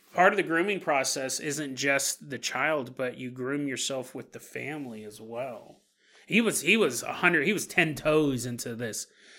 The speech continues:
community. People just trusted him. Everyone loved him. They also, this is again ins-, absolutely insane. The police,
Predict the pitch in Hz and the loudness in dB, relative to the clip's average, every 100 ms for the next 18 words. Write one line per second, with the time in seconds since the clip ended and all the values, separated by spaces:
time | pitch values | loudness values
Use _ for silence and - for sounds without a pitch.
0 | - - 151 180 330 381 104 104 - 135 | -20 -8 -2 4 6 4 2 -6 -8 -6
1 | 151 143 - - 143 139 - 131 117 117 | -6 -4 -4 -4 -4 -2 -2 -4 -10 -10
2 | 120 127 127 123 117 117 120 120 113 110 | -8 -6 -6 -6 -4 -6 -6 -8 -10 -14
3 | - _ _ _ _ _ _ _ 170 180 | -20 _ _ _ _ _ _ _ 4 8
4 | 190 330 - 196 143 160 160 156 156 131 | 10 8 8 6 6 4 2 -4 -4 -8
5 | 110 113 107 110 - - 127 - 117 120 | -8 -8 -8 -8 -8 -4 -4 -4 -6 -6
6 | 120 117 110 110 - 113 113 127 _ _ | -6 -8 -8 -6 -6 -6 -8 -12 _ _
7 | _ _ _ _ _ 165 165 175 165 214 | _ _ _ _ _ -4 -2 0 2 4
8 | 220 180 - - - | 4 4 0 0 -4